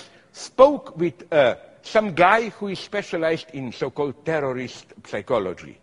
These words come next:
And he told me it's much more complex. Like, if you take a typical terrorist who is ready to bomb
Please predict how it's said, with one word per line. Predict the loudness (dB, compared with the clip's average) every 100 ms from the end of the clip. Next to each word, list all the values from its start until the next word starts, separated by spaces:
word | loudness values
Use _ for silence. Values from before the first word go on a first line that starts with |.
| _ _ _ _ _ -12
And | -12 -12
he | -18 -12
told | -10 -8
me | -8
it's | -10 -12
much | -12 -12 -10
more | -8 -8
complex. | -8 -8 -4 -4 -4 -10
Like, | -6 -6 -6
if | -10
you | -10
take | -2 -2 -2 -8
a | -14
typical | -10 -14 -10 -10 -6 -6
terrorist | -4 -2 0 -2 -4 -10 -16
who | -8 -6 -6 -10 -16
is | -12 -6
ready | -4 -4 -4 -8
to | -8
bomb | -4 -4 -4